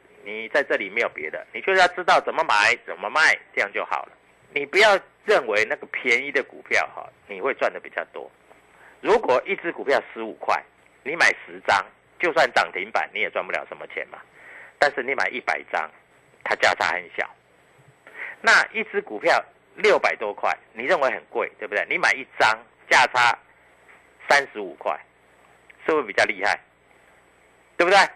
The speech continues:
所以各位，我跟你谈的是一个正确的观念啊。年底以前有很多中高价的股票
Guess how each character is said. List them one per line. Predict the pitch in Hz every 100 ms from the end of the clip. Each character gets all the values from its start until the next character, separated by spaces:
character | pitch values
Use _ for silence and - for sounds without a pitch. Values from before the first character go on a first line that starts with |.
| _ _ - - -
所 | - 185
以 | 127
各 | 143 127
位， | 110 90 - _ - _
我 | 139
跟 | 139 233
你 | 160
谈 | - 110 127
的 | 127
是 | 131
一 |
个 | 117 -
正 | 143 107
确 | 113
的 | 92
观 | 92 87
念 | 90 90 - _ _ _
啊。 | 101 90 78 - - - - _ -
年 | 135 196
底 | 160 131
以 | 101
前 | - 95 104
有 | 135
很 | - 131 110 95
多 | 147 131
中 | 143 139
高 | 135 127
价 | 127 123
的 | 104
股 | - 127
票 | 98